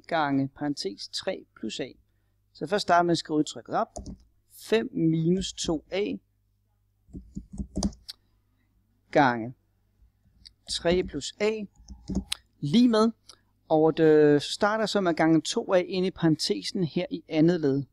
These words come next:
Så fem minus, og så to a gange tre, det er jo så to gange tre, altså seks a. Og to a gange a,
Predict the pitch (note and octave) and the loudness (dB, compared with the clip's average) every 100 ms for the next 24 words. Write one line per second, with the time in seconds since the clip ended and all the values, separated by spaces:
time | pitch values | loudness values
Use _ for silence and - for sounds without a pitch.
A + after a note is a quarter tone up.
0 | _ - D3+ - - B3+ - D3 D#3 F#3+ | _ -8 -8 -8 -6 -4 0 2 4 6
1 | C4 C4 - _ _ _ _ _ - D#3 | 6 6 -2 _ _ _ _ _ -4 -4
2 | F3+ - - C#4 C#4+ F#3+ F#3 G3+ E3+ C#3+ | -4 -8 0 2 2 0 -2 0 0 0
3 | - - - - _ _ _ _ _ _ | -2 -2 -2 -4 _ _ _ _ _ _
4 | F#3 E3 D#3 - F#3 F3 - - C#3+ C3 | 0 2 0 -4 -2 -2 -4 -2 0 0
5 | C3 - - - - C3 - C3+ - G#3+ | -4 -8 -6 -6 -8 -12 -10 -10 -6 -4
6 | A3 - - D#3 _ _ _ - - _ | -4 -6 -10 -20 _ _ _ -20 -20 _
7 | _ _ - - _ _ _ _ _ _ | _ _ -10 -10 _ _ _ _ _ _
8 | _ E3 D3 C#3+ _ _ _ _ - - | _ 0 2 0 _ _ _ _ -6 0
9 | C4+ - _ F#3 F#3+ - _ _ _ _ | 0 -2 _ -4 -4 -8 _ _ _ _
10 | _ - D#3 C3 B2+ F#3 A3 | _ -2 0 0 -4 -6 -6